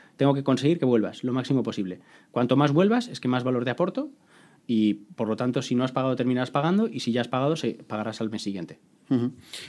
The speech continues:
Speaker 2: ¿Ha cambiado algo de, de esto? Porque esto al final, eh, Dave McClure, de,
Speaker 1: Ujú.
Speaker 2: el fundador de five hundred Startups,
Speaker 1: Sí.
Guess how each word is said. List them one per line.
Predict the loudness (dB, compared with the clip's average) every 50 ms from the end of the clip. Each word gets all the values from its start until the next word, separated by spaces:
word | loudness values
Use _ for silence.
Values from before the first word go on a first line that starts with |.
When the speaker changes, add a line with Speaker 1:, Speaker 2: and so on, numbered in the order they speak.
| -10
Speaker 2:
¿Ha | -6 0
cambiado | 2 4 6 6 6 6 4
algo | 4 2 2 0 0 2
de, | 4 4 4 2 2
de | 0 -2 -2
esto? | -2 -2 -4 -4 -4
Porque | -4 -6 -6 -4
esto | -2 -2
al | -2
final, | 0 0 0 2 4 4 2 0 0 0
eh, | 0 2 2 4
Dave | 4 4 4 4
McClure, | 2 0 0 0 0 0 0 0 -2 -4 -4
de, | -2 0 2 2 2 2 2 4 4
Speaker 1:
Ujú. | 4 4 4 0 -2 -8 -10 -10 -10 -10
Speaker 2:
el | -10 -4
fundador | 0 2 4 4 4 4
de | 2 2
five | 0 -2 -2 -2
hundred | -2 -2 -2 -2
Startups, | -2 -2 -2 -2 0 0 -2 -4 -4 -4
Speaker 1:
Sí. | -4 -6 -6